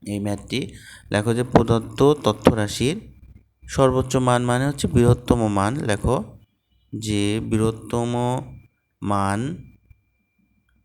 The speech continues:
বৃহত্তম মান হচ্ছে, এটা আমরা প্রকাশ করব কি দ্বারা? সর্বোচ্চ মান বা বৃহত্তম মানকে আমরা, আহ,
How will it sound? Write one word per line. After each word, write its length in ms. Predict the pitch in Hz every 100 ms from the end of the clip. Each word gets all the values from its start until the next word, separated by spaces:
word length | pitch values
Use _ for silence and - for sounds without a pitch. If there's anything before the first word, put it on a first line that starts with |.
| _ _ _ - - _ _
বৃহত্তম 500 | 120 120 123 131 131
মান 220 | 131 131
হচ্ছে, 460 | 135 131 - 156 208 202
এটা 260 | 113 117
আমরা 200 | 117 117
প্রকাশ 340 | 113 113 120 -
করব 560 | 127 127 131 - - - _ _ _
কি 100 | 120
দ্বারা? 320 | 120 123 165 208 -
সর্বোচ্চ 460 | 131 113 117 113
মান 260 | 117 123 143
বা 120 | 156
বৃহত্তম 420 | 139 117 113 123
মানকে 360 | 120 117 117 127
আমরা, 260 | 117 113 156
আহ, 1040 | - - _ _ _ _ 98 98 98 98